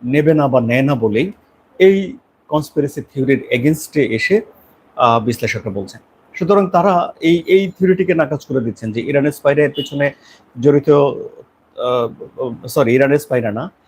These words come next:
আহ, ইসরায়েলের স্পাইরা এই ঘটনার সঙ্গে জড়িত থাকতে পারে। এটিকে তারা এই যুক্তি দিয়ে নাকচ করে দিচ্ছেন যে না, এটি আসলে করা ইসরায়েলের পক্ষে সম্ভব না, কারণ এতে করে দুই দেশের যুদ্ধ লেগে যাওয়ার একটা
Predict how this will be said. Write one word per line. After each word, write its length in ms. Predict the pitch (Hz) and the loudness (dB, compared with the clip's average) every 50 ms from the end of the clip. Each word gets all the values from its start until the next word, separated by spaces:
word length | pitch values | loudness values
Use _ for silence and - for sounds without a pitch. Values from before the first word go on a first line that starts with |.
| _ _ _ _ | _ _ _ _
আহ, 140 | - 113 113 - | 0 0 0 2
ইসরায়েলের 440 | 160 147 151 139 165 170 160 175 175 | 2 2 2 4 4 4 4 4 0
স্পাইরা 480 | - - - 120 123 120 120 147 190 190 _ _ _ _ _ _ _ _ _ _ - | -2 -2 -2 -2 -2 0 -2 -4 -6 -8 _ _ _ _ _ _ _ _ _ _ -2
এই 200 | 160 165 165 151 | 0 2 2 2
ঘটনার 360 | 143 156 151 156 160 165 156 | 0 -2 -2 0 0 -2 -2
সঙ্গে 220 | - - 147 147 | -2 -2 0 0
জড়িত 280 | 127 147 139 139 135 147 | 2 2 2 0 0 -4
থাকতে 280 | 131 - 123 - - | -8 -8 -10 -10 -6
পারে। 320 | - - 143 190 214 - - - _ - | -4 -2 -2 -2 -2 -4 -6 -10 _ -6
এটিকে 300 | 127 123 156 135 147 147 | -6 -4 -4 -4 -4 -2
তারা 240 | - 123 131 156 - - - | -2 0 0 0 -2 -2 -2
এই 180 | 143 143 139 | 0 0 0
যুক্তি 240 | 123 139 131 - 151 | 0 -2 -4 -4 -2
দিয়ে 120 | 123 127 123 | -2 0 0
নাকচ 300 | 123 117 - 117 - - | 0 -2 -2 -6 -8 -4
করে 160 | 123 120 117 | -2 -2 -2
দিচ্ছেন 360 | 107 113 110 - - 175 180 | -2 -2 -4 -4 -4 -4 -2
যে 120 | 170 156 | -2 -2
না, 280 | 113 107 104 101 110 - - | -2 -2 -2 -4 -6 -6 -4
এটি 260 | - 147 139 185 185 | -4 -2 0 0 0
আসলে 280 | 160 139 - 139 123 123 | 0 0 -2 -4 -4 -4
করা 340 | 123 120 117 120 143 180 - _ _ _ _ _ - | -2 0 0 0 0 -2 -4 _ _ _ _ _ -4
ইসরায়েলের 400 | 143 135 127 139 139 131 131 131 | -2 0 2 4 2 2 2 0
পক্ষে 240 | - 113 - 120 110 | -4 -6 -8 -8 -10
সম্ভব 380 | - - 110 110 110 117 107 104 | -10 -8 -8 -6 -6 -6 -6 -4
না, 340 | 113 110 113 139 185 196 - _ _ _ _ _ _ | -2 0 0 0 0 -2 -4 _ _ _ _ _ _
কারণ 260 | - 131 127 131 123 | 0 0 0 0 0
এতে 160 | 117 113 - 127 | -2 -4 -6 -4
করে 280 | - 135 147 190 190 | 0 2 4 4 4
দুই 240 | 151 120 117 127 127 | 2 0 -2 -2 0
দেশের 380 | 117 127 123 - 131 117 117 110 | 0 -2 -2 -4 -6 -6 -6 -4
যুদ্ধ 580 | 110 143 135 123 - - 135 139 139 139 131 - - _ _ - | -2 -2 -2 -2 -4 -4 -2 0 0 0 0 -4 -10 _ _ -6
লেগে 280 | 113 117 131 123 131 123 | -2 0 2 2 2 0
যাওয়ার 240 | 117 131 120 120 | 2 2 0 0
একটা 480 | 120 113 - _ - 127 117 113 113 - | 0 -2 -4 _ -2 0 2 2 2 0